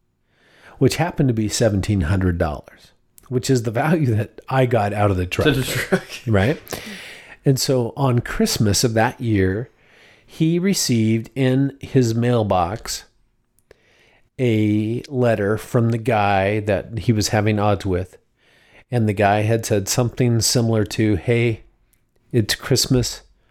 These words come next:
Speaker 1: We've had this altercation. I don't want to have a problem with you. I forgive your debt of seventeen hundred dollars."
Speaker 2: Mm-hmm. That's pretty cool.
Speaker 1: So it's like,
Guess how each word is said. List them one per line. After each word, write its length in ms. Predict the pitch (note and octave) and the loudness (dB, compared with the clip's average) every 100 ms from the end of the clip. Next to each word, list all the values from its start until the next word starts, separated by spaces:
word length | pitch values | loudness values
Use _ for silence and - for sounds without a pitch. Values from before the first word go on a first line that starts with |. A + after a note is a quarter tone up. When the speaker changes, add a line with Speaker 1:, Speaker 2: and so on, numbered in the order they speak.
| _ _ - | _ _ -8
Speaker 1:
We've 180 | A#2+ A2 | -6 0
had 240 | A#2 A2+ | 0 2
this 200 | A2+ G2 | 0 0
altercation. 920 | G#2+ G#2+ A2 - C#3 C#3+ - C3+ B2+ - _ _ _ _ _ _ _ _ - | 0 0 -6 -2 0 0 0 0 0 -6 _ _ _ _ _ _ _ _ -2
I 140 | B2+ | 0
don't 220 | A2+ G#2 | 0 0
want 180 | F#2 A2 | 0 0
to 60 | F#2 | 2
have 180 | G#2 G2+ | 2 0
a 60 | |
problem 340 | - A2+ G#2+ G#2+ | 0 2 2 2
with 200 | G2 A2+ | 0 0
you. 240 | G2+ F#2+ _ _ - - | 0 -2 _ _ -20 -4
I 140 | C3 B2+ | 0 0
forgive 540 | D3+ B2+ A2 A2+ G#2 | 0 -2 0 0 0
your 180 | G2+ G2+ | 0 0
debt 420 | F#2 F#2+ E2+ - | 2 0 0 -2
of 160 | G#2+ G2+ | -4 -2
seventeen 540 | - G2 G2 - G2 | 0 2 0 0 -2
hundred 280 | F#2+ F2+ E2+ | 0 0 0
dollars." 500 | E2+ D#2+ - - - _ _ _ _ - | 0 0 -4 -14 -20 _ _ _ _ -2
Speaker 2:
Mm-hmm. 400 | D#3+ G#3 G#3+ F#3+ - | 2 4 2 -4 -2
That's 240 | E3 - | -2 -2
pretty 260 | - B2 A#2+ | -2 0 -2
cool. 340 | A#2+ A#2+ D3+ _ _ - | -12 -18 -20 _ _ -8
Speaker 1:
So 300 | - F#3+ F3+ | -2 0 2
it's 160 | E3+ - | 0 0
like, 320 | D3 C3+ | -2 -2